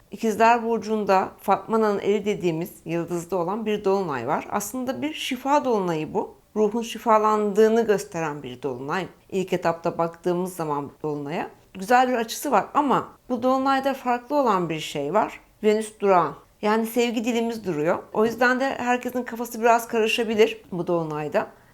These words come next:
Şifalı bir dolunay olduğu için biten her şey bir şifadır. Bilginiz olsun burada. Çünkü hayatımızda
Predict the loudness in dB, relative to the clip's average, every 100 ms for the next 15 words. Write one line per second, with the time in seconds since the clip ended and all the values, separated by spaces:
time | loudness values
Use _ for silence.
0 | -20 -18 -18 -2 4 4 2 -2 0 0
1 | 2 2 0 0 -4 -4 -6 -2 0 0
2 | 0 0 0 0 0 -4 -4 4 6 6
3 | 0 -8 _ -8 -6 -4 -4 -2 -2 -4
4 | -4 -8 -4 -2 0 0 0 -4 -2 -4
5 | -6 -12 0 6 6 4 0 -6 -4 -6
6 | -2 -2